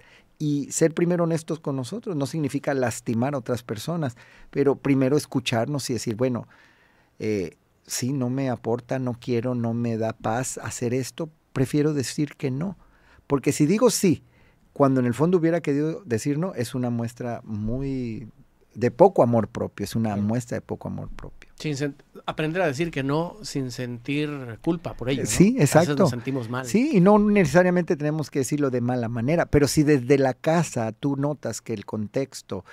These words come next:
Speaker 1: es de deshonestidad o que tus papás no te apoyan a seguir tus instintos
Speaker 2: Ujú.
Speaker 1: y a,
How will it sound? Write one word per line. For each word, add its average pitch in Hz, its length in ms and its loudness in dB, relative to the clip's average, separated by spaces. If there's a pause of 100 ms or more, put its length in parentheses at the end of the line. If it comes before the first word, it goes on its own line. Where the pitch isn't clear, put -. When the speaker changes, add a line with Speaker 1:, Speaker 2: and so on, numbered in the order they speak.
(260)
Speaker 1:
es 123 220 -4
de 135 100 2
deshonestidad 117 1040 -4 (400)
o 127 200 0
que 127 160 -2
tus 143 540 2
papás 143 360 0
no 147 140 -2
te 156 120 0
apoyan 147 440 0
a 123 60 -4
seguir 123 300 -6
tus 139 240 -6
instintos 131 800 -6
Speaker 2:
Ujú. 127 60 -16 (280)
Speaker 1:
y 123 280 -2
a, 113 380 -4